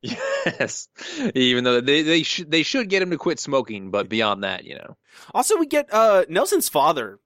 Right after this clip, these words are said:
Speaker 2: shows up. This is one of the, the many s-,
Speaker 1: This is
Speaker 2: the
Speaker 1: bef-, before he ran off to
Speaker 2: Uh,
Speaker 1: get cigarettes.
Speaker 2: Oh, okay. I, that, I was just wondering where this was in the timeline. So this is, <laughs> this is before he left?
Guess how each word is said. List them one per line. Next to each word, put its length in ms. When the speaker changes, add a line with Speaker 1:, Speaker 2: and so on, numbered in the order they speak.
Speaker 2:
shows 320
up. 220
This 160
is 200
one 220
of 100
the, 260
the 200
many 380
s-, 220
Speaker 1:
This 100
is 100
Speaker 2:
the 80
Speaker 1:
bef-, 60
before 380
he 120
ran 220
off 200
to 60
Speaker 2:
Uh, 40
Speaker 1:
get 120
cigarettes. 380
Speaker 2:
Oh, 600
okay. 420
I, 280
that, 200
I 120
was 120
just 120
wondering 380
where 160
this 220
was 240
in 80
the 80
timeline. 580
So 180
this 180
is, 140
<laughs> 160
this 160
is 120
before 680
he 100
left? 400